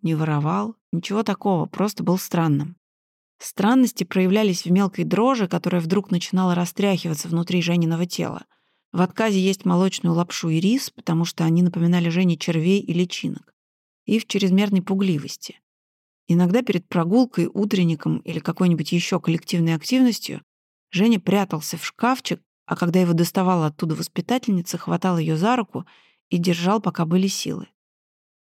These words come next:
Еще он мог зарыдать, не так, как рыдают все дети, а по-животному —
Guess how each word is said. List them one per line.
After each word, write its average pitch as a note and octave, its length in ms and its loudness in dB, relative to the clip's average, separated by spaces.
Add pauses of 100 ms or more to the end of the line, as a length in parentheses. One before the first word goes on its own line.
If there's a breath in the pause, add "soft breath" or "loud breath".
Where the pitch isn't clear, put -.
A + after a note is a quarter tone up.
(280)
Еще E3+ 260 0
он C4 120 6
мог G3+ 160 4
зарыдать, F#3+ 680 2
не E3 140 0
так, G#3+ 240 -2
как F#3 180 -4
рыдают F3+ 360 2
все - 200 -2
дети, E3+ 300 2
а D3 80 -2
по-животному — F3+ 800 -2